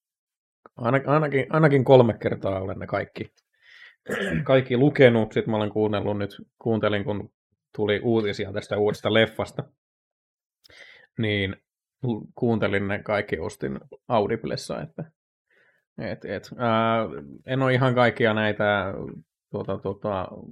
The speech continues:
He-, Herbertin toi, toi pojan ja kaverin tekemiä juttuja en oo kuunnellut, mutta siinä on kanssa sitä e-, expanded universea aika hyvin sitten, että et, et.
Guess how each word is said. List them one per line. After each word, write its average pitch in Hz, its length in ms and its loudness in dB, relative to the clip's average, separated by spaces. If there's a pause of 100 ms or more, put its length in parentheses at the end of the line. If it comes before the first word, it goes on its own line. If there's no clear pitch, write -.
(560)
He-, 113 180 -6
Herbertin 104 720 -2 (180)
toi, 101 200 -4
toi 98 400 -4 (760)
pojan 101 360 0
ja 95 320 -6 (160)
kaverin 101 460 -2
tekemiä 95 400 -10
juttuja 107 420 -8
en 110 120 -10
oo 113 60 -12
kuunnellut, 113 520 -8
mutta 147 320 -12 (840)
siinä 131 240 2
on 123 80 2
kanssa 120 400 2
sitä 113 220 0
e-, 110 340 2 (520)
expanded 104 600 0
universea 104 640 -8
aika - 180 -8
hyvin 143 380 -8
sitten, - 320 -14
että - 240 -18 (1400)
et, 101 260 -6
et. 98 400 -8